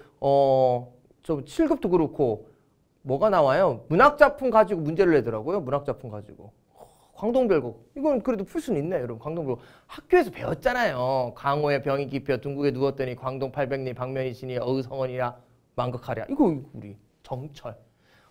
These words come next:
우리 학교 다닐 때 우리 얼마나 괴롭혔습니까? 정철, 송미인곡, 사미인곡, 가불려 나와가지고 막 얘기하잖아요.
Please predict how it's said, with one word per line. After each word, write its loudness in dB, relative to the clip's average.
우리 6
학교 2
다닐 10
때 6
우리 6
얼마나 8
괴롭혔습니까? 2
정철, -6
송미인곡, -2
사미인곡, -4
가불려 0
나와가지고 2
막 -2
얘기하잖아요. 0